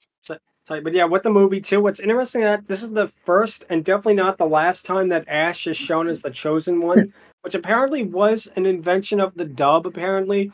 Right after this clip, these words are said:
Speaker 1: with, like, the Power of One Aesop. That was actually all in the dub. It wasn't the original Japanese version. And I think it's pretty well done. And to be perfectly honest,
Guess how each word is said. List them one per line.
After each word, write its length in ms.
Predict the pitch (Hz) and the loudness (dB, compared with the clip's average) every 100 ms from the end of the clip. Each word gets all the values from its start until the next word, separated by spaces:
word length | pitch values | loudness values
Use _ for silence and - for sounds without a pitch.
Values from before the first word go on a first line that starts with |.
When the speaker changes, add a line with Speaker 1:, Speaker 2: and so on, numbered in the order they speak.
| _ - | _ -6
Speaker 1:
with, 120 | 180 | -2
like, 140 | 180 | -2
the 80 | 165 | -4
Power 440 | 143 - 175 190 180 | -6 0 2 2 0
of 160 | 160 | -2
One 360 | 139 147 160 175 160 | -4 0 0 0 -2
Aesop. 540 | 156 165 - 175 180 | -2 -2 0 0 0
That 160 | - 175 | 0 0
was 120 | 175 | 0
actually 440 | 139 165 - 185 - - | -2 -2 -2 -4 -4 -2
all 240 | 151 160 | 2 2
in 100 | 170 | 0
the 120 | 170 | -2
dub. 360 | 156 143 143 165 | -2 0 2 0
It 100 | 156 | -2
wasn't 260 | 151 151 170 | -6 -2 -2
the 100 | 156 | -2
original 360 | 151 147 165 | -4 -4 -4
Japanese 520 | 139 147 156 156 156 - | -4 -2 -4 -4 -8 -4
version. 520 | 143 151 165 202 208 _ _ _ - | -2 -2 -2 -6 -6 _ _ _ -8
And 100 | 202 | -4
I 80 | 320 | 0
think 180 | 403 | 0
it's 140 | 349 - | 0 -2
pretty 280 | - 269 233 | -6 -4 2
well 240 | 202 208 | 4 2
done. 340 | 165 160 147 _ | 0 -2 -2 _
And 320 | 202 202 202 - | -4 -4 -4 -6
to 100 | 202 | -4
be 100 | 285 | -2
perfectly 400 | 320 330 302 220 | -2 -2 -2 -2
honest, 420 | 175 208 240 - | -2 -2 -4 -10